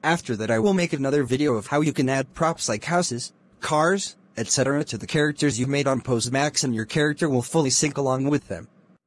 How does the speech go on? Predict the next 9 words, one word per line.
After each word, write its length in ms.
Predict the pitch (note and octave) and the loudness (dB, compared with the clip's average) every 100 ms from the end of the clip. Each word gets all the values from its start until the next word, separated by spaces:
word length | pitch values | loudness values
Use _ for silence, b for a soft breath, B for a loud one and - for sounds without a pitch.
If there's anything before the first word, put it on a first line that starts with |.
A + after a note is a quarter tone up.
| - | -2
In 160 | C#3 | 2
order 240 | E3 D#3+ D#3+ | 2 2 0
not 260 | D3 C3+ | 0 -2
to 120 | - | -2
miss 260 | C#3 C#3+ - | 0 2 2
all 100 | C#3 | 2
these 280 | C#3+ E3 C#3+ | 2 2 0
important 520 | A2 - D3+ C#3+ D3+ | -2 0 0 0 -6
tutorials 720 | - - D#3 C#3 G2 - - | -6 -2 2 2 0 -6 -18